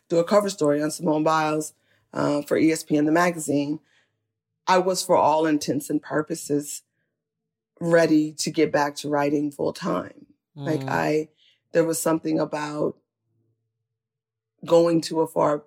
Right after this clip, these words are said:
Speaker 1: a faraway place that I'd never been, seeing a s-,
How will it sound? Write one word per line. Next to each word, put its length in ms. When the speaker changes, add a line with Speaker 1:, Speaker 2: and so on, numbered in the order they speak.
Speaker 1:
a 160
faraway 320
place 300
that 100
I'd 200
never 380
been, 360
seeing 540
a 40
s-, 260